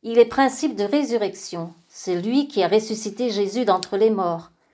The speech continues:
Il nous enseigne ce qu'il faut dire en cas de persécution, Luc douze, onze, douze, mais aussi ce qu'il faut dire en toutes circonstances,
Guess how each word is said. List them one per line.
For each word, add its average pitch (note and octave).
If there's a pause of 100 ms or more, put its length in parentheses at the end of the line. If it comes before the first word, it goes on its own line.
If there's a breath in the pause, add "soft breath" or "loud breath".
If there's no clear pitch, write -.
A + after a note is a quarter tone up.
(240)
Il G3
nous G3+
enseigne C4+
ce -
qu'il A3
faut A3
dire A3
en G3
cas A3+
de G3+
persécution, G3+ (180)
Luc A3
douze, A3
onze, G3
douze, F3 (380 soft breath)
mais G3
aussi A3
ce C4+
qu'il G#3
faut C4+
dire A3
en F3+
toutes D4
circonstances, G3